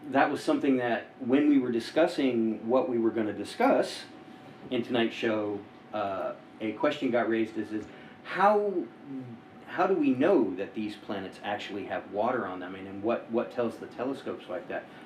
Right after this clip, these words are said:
So I actually had to look it up, and, uh, the spaceborne telescopes basically use spectrographic analysis to determine the makeup of the bodies that they detect, the,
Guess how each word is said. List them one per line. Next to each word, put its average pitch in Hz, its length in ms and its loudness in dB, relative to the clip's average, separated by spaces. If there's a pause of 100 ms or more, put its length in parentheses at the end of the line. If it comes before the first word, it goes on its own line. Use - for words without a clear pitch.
So 147 120 4
I 160 60 12
actually 180 280 2
had 143 160 2
to 120 60 0
look 110 200 2
it 113 100 -2
up, 120 240 2 (160)
and, 104 460 -4 (120)
uh, 98 180 -4 (160)
the 107 60 -8
spaceborne 165 580 4
telescopes 147 540 0 (300)
basically 120 680 0 (500)
use 117 520 0 (120)
spectrographic 120 760 2
analysis 104 640 -4 (180)
to - 60 -8
determine 104 680 -4 (520)
the 117 60 2
makeup 117 540 4 (340)
of 120 340 6 (1160)
the 117 80 2
bodies 104 520 2
that 101 140 -8
they 101 120 -4
detect, 87 500 -8
the, 101 80 -6